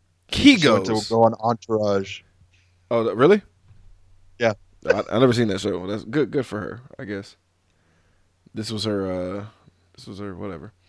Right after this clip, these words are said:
Speaker 2: You've seen her. Every time you go to the movies too early, that's her. <laughs> It's the
Speaker 1: What?
Speaker 2: same chick. Yeah.
Speaker 1: Menounos?
Speaker 2: Yeah. It's the same chick.
Speaker 1: What?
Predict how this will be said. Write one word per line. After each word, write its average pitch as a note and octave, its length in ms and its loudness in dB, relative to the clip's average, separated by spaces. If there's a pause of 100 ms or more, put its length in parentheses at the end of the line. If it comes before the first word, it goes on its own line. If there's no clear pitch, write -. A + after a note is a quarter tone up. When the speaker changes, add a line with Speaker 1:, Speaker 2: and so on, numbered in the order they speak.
(680)
Speaker 2:
You've C#4+ 220 4
seen A#3 260 6
her. F#3+ 400 6 (160)
Every G#3+ 260 0
time A#3+ 240 4
you A3+ 80 0
go G#3+ 120 6
to G#3 60 4
the G3+ 80 -2
movies G3 400 2
too F#3+ 180 -2
early, E3+ 460 4 (240)
that's D3+ 280 4
her. D3 440 4
<laughs> - 0 - (720)
It's G2+ 120 -12
the G2+ 40 -4
Speaker 1:
What? G#3+ 200 8
Speaker 2:
same E3 260 2
chick. - 440 -8 (360)
Yeah. C3+ 240 2 (720)
Speaker 1:
Menounos? A#3+ 760 2 (680)
Speaker 2:
Yeah. A#4+ 220 2 (480)
It's - 80 -20
the B2 80 -18
same F3+ 260 -8
chick. D4 220 -8
Speaker 1:
What? C5+ 600 10